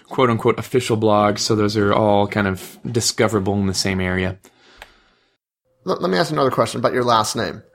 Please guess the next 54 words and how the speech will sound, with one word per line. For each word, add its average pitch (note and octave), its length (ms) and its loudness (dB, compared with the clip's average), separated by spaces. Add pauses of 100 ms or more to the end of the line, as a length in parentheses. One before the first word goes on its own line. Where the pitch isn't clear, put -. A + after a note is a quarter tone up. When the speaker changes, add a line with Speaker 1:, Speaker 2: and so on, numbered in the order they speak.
(140)
Speaker 2:
Is D#3+ 180 0
it E3+ 140 -2 (100)
a D3 60 -2
combination A3 840 0
of G#3 160 0 (100)
S G3+ 360 -2
and F#3 180 2
Z? G3 460 -2 (380)
'Cause E3+ 120 -2
I F#3 80 4
just, B3+ 260 -2
I D3 60 2
was C3 180 -2
listening D#3 320 -2
very D#3+ 240 0
closely D3 500 -2
to B2 180 -2
it, - 240 -4
to B2+ 80 -4
the B2 100 -2
way B2 100 0
you A#2+ 80 -4
just A#2+ 220 -4
said C#3 180 2
your C3 100 2
last B2 300 0
name. C3 220 -4
Speaker 1:
<laughs> D#3 160 2 (400)
Speaker 2:
It D#3 100 0
sounds A3 160 0
like G3+ 140 -2
the E3+ 180 0
S E3+ 240 4
Speaker 1:
Uh, - 20 4
Speaker 2:
might E3 160 0
be D3+ 120 0
silent C#3 680 -2
the B2 80 -4
way A#2+ 100 0
you A#2 140 -2
just A2 220 -6
said A2+ 120 -2
it. D3+ 40 2
Speaker 1:
Yeah, F3+ 260 0 (140)
I, - 180 0
I - 100 0
do G#3+ 180 0
a F#3 40 0
silent C#3+ 540 0
S. A#2 500 -4
Um, G#2+ 480 0
that C3+ 160 2
is C3+ 160 2
incorrect. A#2+ 800 -4